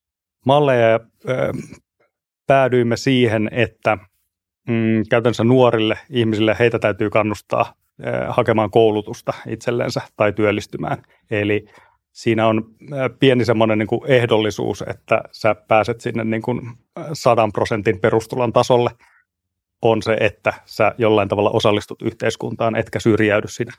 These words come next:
nuoruudessa. Että semmoinen, ö,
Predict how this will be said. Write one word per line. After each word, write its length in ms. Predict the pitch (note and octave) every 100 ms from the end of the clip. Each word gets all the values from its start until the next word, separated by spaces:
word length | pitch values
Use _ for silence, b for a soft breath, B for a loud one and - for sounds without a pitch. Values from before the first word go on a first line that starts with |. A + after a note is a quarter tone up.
| -
nuoruudessa. 580 | A2 G2+ A2+ A#2 - A#2+
Että 260 | - - - b b b
semmoinen, 520 | - A2 A2 G#2 G#2+ - _ _ _ _ _ _ G#3+ A#2+
ö, 260 | G#2+ G2+